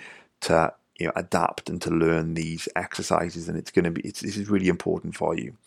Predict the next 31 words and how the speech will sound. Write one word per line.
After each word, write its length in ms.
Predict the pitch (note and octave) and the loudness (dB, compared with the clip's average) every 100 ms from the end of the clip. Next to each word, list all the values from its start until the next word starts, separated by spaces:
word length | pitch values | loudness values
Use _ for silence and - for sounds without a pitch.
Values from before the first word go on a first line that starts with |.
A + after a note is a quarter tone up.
| - - - | -20 -20 -2
um, 240 | E2 E2 E2+ | 2 4 4
even 240 | A2 G#2 G#2+ | 4 6 6
though 120 | G2 | 6
it, 60 | |
fe-, 140 | - - | 4 -2
it 160 | E2+ | -2
feels 320 | - G2+ F#2 E2+ | -2 4 6 6
like 160 | E2+ | 2
you're 100 | F2 | 2
not 160 | F2 E2+ | 0 0
gonna 120 | E2+ | -4
be 60 | E2 | -2
doing 180 | E2 | -2
that 160 | E2 D#2 | -2 -4
much 200 | D2+ - | -6 -6
work. 320 | - - - - - - | -6 -8 -14 -14 -12 -12
So 160 | - G2 | 0 2
for 120 | - | 2
the 100 | F2+ | -2
swings, 560 | - G#2+ G#2+ A2+ A2 - | 6 8 8 6 -2 -8
five 380 | - G#2+ G2+ G2+ | 2 8 8 8
sets 300 | G#2+ F#2+ - | 2 2 0
of 80 | F#2+ | 2
one 180 | G#2+ | 4
to 60 | C3+ | 4
two 200 | - G2+ | 0 2
reps, 600 | F#2 F2+ - - - - _ _ _ _ _ _ _ _ _ _ _ _ - - | 6 4 2 -6 -12 -14 _ _ _ _ _ _ _ _ _ _ _ _ -20 -8
three 160 | - | -4
times 260 | E2+ E2 D#2+ | -2 -2 -4
a 60 | - | -8
week. 280 | - - | -10 -18